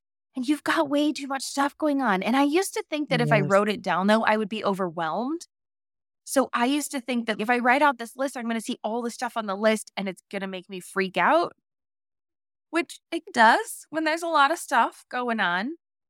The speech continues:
Speaker 1: But as you can check it off, I think that makes it a lot easier too. It makes it a little bit better to be like, "Okay, I'm making progress."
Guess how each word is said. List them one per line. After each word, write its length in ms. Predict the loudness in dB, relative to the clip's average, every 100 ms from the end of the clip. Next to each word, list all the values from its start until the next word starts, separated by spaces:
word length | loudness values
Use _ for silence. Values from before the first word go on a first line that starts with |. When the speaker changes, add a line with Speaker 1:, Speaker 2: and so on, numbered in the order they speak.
| _ -2
Speaker 1:
But 120 | 0
as 140 | 0
you 120 | -6
can 160 | -8 -10
check 300 | -10 -12 -8
it 100 | -8 -8
off, 240 | -6 -6 -6
I 100 | -8
think 260 | -8 -6
that 160 | -6 -4
makes 320 | -6 -6 -6
it 140 | -8 -4
a 80 | -4
lot 340 | -2 0 0 -4
easier 440 | -8 -8 -10 -10 -10
too. 400 | -8 0 0 0
It 100 | -2
makes 240 | -10 -10
it 20 |
a 40 | -10
little 120 | -6
bit 160 | -6 -2
better 260 | 2 2
to 80 | 2
be 120 | -2
like, 160 | -4 -4 -10
"Okay, 240 | -4 0
I'm 140 | 0 0
making 400 | -2 -2 -6 -2
progress." 680 | 2 4 4 4 4 -2